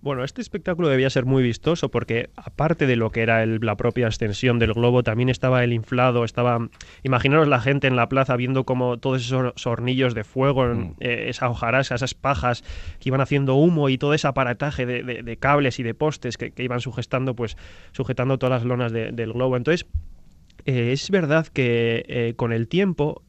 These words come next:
Speaker 1: eh, no solo fue una simple ascensión de globo de un hombre atado a él y haciendo acrobacias. De hecho, él fue variando el número, lo fue com-, a-, haciéndolo cada vez más complejo, más espectacular.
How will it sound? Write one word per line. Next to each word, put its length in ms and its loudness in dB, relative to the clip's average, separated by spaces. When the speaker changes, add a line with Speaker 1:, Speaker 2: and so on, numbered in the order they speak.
Speaker 1:
eh, 480 -4
no 240 0
solo 300 0
fue 160 0
una 160 -2
simple 400 -2
ascensión 520 -2
de 120 -2
globo 280 2
de 80 -2
un 80 -2
hombre 240 0
atado 360 0
a 80 2
él 80 0
y 80 -4
haciendo 260 -4
acrobacias. 580 -4
De 80 2
hecho, 160 2
él 80 4
fue 160 4
variando 460 2
el 100 0
número, 380 0
lo 120 -2
fue 440 0
com-, 240 -6
a-, 380 -10
haciéndolo 380 -8
cada 140 -2
vez 100 -4
más 160 -4
complejo, 380 -4
más 160 -6
espectacular. 800 -4